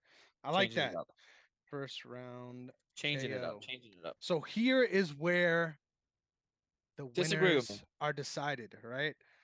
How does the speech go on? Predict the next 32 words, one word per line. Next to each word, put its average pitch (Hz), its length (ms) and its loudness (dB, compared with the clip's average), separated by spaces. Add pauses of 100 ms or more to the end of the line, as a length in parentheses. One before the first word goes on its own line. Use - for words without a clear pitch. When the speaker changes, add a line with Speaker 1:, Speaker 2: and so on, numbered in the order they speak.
(200)
Speaker 1:
I 170 140 4
agree 180 260 2
with 185 240 0
you 175 240 0
on 156 120 0
the 151 80 -2
first 220 340 -2
sentiment 123 440 -6
where 123 100 -8
you 127 120 -10
said, 123 280 -8
"I 131 120 -4
was 151 140 -4
Speaker 2:
Hey. 139 100 -8
Speaker 1:
surprised 139 400 -4
by 135 120 -2
this 127 180 -8
line," 151 440 -4 (160)
right? 156 240 -2 (220)
The, 151 260 -4
the 165 120 -2
line 196 380 4
is 151 140 -2
insane. 139 600 -6 (380)
There's 170 200 2
Speaker 2:
Yeah. 160 140 6
Speaker 1:
no 233 160 6
way 214 360 6
I'm, 147 220 -2
I'm 151 160 -8
putting 151 360 -6 (400)
chalk - 580 2